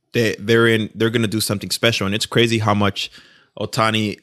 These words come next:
uh, how much attention Ohtani is getting, and you're looking at Mike Trout's numbers, and he's like, "Hey guys, I'm right here. Hello." And he's having a tremendous year already.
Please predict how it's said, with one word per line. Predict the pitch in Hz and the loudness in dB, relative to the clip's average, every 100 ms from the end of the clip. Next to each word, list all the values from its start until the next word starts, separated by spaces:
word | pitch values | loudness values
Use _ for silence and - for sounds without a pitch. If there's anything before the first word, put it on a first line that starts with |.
| - | -4
uh, | |
how | 104 | 0
much | 113 110 | 0 0
attention | 92 113 104 104 | 0 -2 0 0
Ohtani | 98 120 151 113 | 0 0 2 0
is | 98 | 0
getting, | 107 101 104 107 | 0 2 0 -2
and | 110 101 92 _ - | -2 -2 -4 _ -8
you're | 104 101 | -4 0
looking | 110 - 120 | -2 -2 -4
at | 92 | -2
Mike | 98 107 | -4 -4
Trout's | - 135 98 - | -2 -2 -2 -2
numbers, | 107 147 131 104 | -2 0 0 0
and | 101 | -2
he's | 101 | 0
like, | 101 95 | 0 0
"Hey | 104 | 0
guys, | 127 131 127 127 | 2 2 2 0
I'm | 98 104 | -2 -4
right | 120 | -2
here. | 131 160 147 | 2 2 2
Hello." | 127 107 143 147 147 - _ _ _ _ | 0 2 2 2 0 -4 _ _ _ _
And | 98 107 104 98 | -2 2 2 0
he's | - 107 110 | -2 0 0
having | - 110 113 110 | 0 -2 0 -2
a | |
tremendous | 101 101 107 107 98 - | -2 -2 0 0 -2 -2
year | 107 117 | 2 4
already. | 95 95 104 110 95 | 2 2 2 2 0